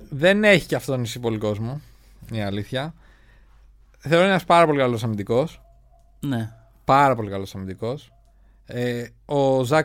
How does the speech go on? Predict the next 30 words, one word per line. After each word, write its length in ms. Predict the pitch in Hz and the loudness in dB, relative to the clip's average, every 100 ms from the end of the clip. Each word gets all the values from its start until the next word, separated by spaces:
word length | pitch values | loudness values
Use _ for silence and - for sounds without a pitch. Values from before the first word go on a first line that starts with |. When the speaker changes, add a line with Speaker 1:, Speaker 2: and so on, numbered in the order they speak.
| 165 | 2
Speaker 1:
Lowe 520 | 156 160 160 143 123 | 2 4 4 2 -2
έχει 300 | - 151 - - | -4 -6 -6 -4
κάνει 680 | 156 156 160 143 123 110 113 - _ _ _ _ _ | 0 2 0 -2 -4 -6 -10 -20 _ _ _ _ _
μια 340 | 151 165 160 | -2 0 -2
εξαιρετική 680 | - 139 - 151 139 123 170 | -6 -12 -4 0 0 -4 -4
παρομοίωση 760 | 165 151 127 123 113 - 143 160 - - - - - | 0 2 0 -4 -6 -8 -10 -12 -16 -20 -20 -20 -18
για 260 | 110 110 113 | -8 -8 -6
τον, 300 | 117 113 110 | -6 -6 -6
ε, 580 | 107 107 104 101 101 101 | -6 -8 -8 -8 -8 -8
Rondae 260 | 110 107 104 | -8 -8 -8
Hollis 160 | 107 101 | -8 -6
Jefferson, 520 | 104 107 107 120 139 165 _ _ _ _ _ _ _ | -8 -8 -8 -10 -10 -10 _ _ _ _ _ _ _
ότι 460 | 127 127 147 127 _ | -8 -4 -4 -4 _
είναι 520 | 165 190 196 170 131 - _ | -4 -2 0 0 -2 -8 _
σαν, 340 | _ - 160 160 | _ -6 -2 -2
από 180 | 139 135 | -4 -6
αυτούς 260 | 123 - 170 | -8 -10 -10
τους 180 | 175 | -10
τύπους 400 | - 175 175 170 | -6 -6 -4 -8
που 280 | - 160 147 | -6 -6 -6
άμα 280 | - 151 185 | -6 -4 -2
τους 180 | 175 131 | -4 -4
βάλεις, 380 | 147 151 160 135 | 2 2 2 -2
λέει, 220 | 160 165 | -2 -2
μέσα 300 | 151 160 165 | -2 -4 -6
σε 140 | 156 | -6
ένα 380 | 165 165 170 147 | -4 -2 -2 -2
μαγαζί 440 | 135 127 127 127 165 | -4 -4 -4 -2 0
με 100 | 170 | 2
γυαλικά 840 | 151 143 131 113 127 127 147 185 | 4 2 0 -4 -2 0 -2 -8